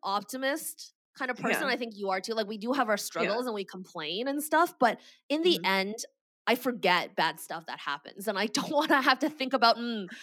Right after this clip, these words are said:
Speaker 1: like, and I
Speaker 2: <laughs>
Speaker 1: actually have, because I thought that was the way to connect with people. I would sit there and I'd be
Speaker 2: Yeah.
Speaker 1: like, "What
Speaker 2: You
Speaker 1: bad
Speaker 2: think about
Speaker 1: thing do I have
Speaker 2: pain?
Speaker 1: to share <laughs> about my life to
Speaker 2: <laughs>
Speaker 1: complain about so that I seem like, you know, something they can connect with?" But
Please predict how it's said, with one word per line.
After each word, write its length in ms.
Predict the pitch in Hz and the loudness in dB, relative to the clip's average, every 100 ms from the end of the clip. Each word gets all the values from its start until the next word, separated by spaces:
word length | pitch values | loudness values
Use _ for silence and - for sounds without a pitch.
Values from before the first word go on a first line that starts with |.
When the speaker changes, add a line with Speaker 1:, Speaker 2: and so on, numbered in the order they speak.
| - - | -18 -2
Speaker 1:
like, 140 | 311 - - 311 | -2 -2 0 4
and 100 | 294 | 6
I 160 | 330 | 4
Speaker 2:
<laughs> 40 | - | 2
Speaker 1:
actually 280 | 302 427 | 2 0
have, 280 | 320 226 196 | 2 0 0
because 180 | 196 226 | -2 -4
I 60 | 226 | -4
thought 340 | - 233 294 | -2 2 2
that 100 | 254 226 | 2 0
was 100 | 208 | 0
the 80 | |
way 100 | 202 208 | -2 -2
to 60 | |
connect 360 | 202 - 190 285 | -4 -8 -6 -6
with 100 | 233 | -8
people. 280 | 185 160 92 | -10 -8 0
I 80 | 226 | 2
would 120 | 302 | 2
sit 300 | - - 415 415 | -4 0 0 4
there 100 | 254 | 6
and 80 | 226 | 6
I'd 120 | 220 | 6
be 60 | 233 | 4
Speaker 2:
Yeah. 40 | |
Speaker 1:
like, 180 | 240 233 - - - _ - - - - - _ _ _ _ _ | 4 4 0 -18 -18 _ -20 -20 -20 -20 -20 _ _ _ _ _
"What 260 | 185 320 - - | 4 6 4 6
Speaker 2:
You 80 | 370 | 10
Speaker 1:
bad 120 | 294 | 10
Speaker 2:
think 160 | 330 | 10
about 160 | 392 381 | 8 8
Speaker 1:
thing 160 | 311 285 | 8 6
do 80 | 262 | 6
I 60 | |
have 100 | 262 | 6
Speaker 2:
pain? 20 | 381 | 4
Speaker 1:
to 120 | 440 427 | 4 6
share 520 | 302 330 320 571 622 | 8 8 6 8 6
<laughs> 40 | |
about 180 | 466 320 | 6 6
my 120 | 311 | 4
life 460 | 294 285 302 294 359 | 4 4 4 4 0
to 80 | - | -4
Speaker 2:
<laughs> 100 | 415 | -4
Speaker 1:
complain 320 | - 311 311 | -4 -2 2
about 440 | 311 294 277 277 269 | 2 4 4 2 -2
so 140 | 339 | -2
that 140 | 285 | 0
I 80 | 277 | 0
seem 320 | 277 - 311 302 | -2 -6 -6 -4
like, 240 | 285 277 _ - - - | -6 -6 _ -18 -18 -6
you 100 | 302 | 0
know, 100 | 302 | 2
something 260 | 415 339 | 2 0
they 100 | 339 | 0
can 200 | 466 370 | 0 -2
connect 320 | - 330 320 | -2 -4 -4
with?" 160 | 320 294 - - - - - | -4 -6 -4 -6 -6 -8 -8
But 220 | - 302 | -4 -4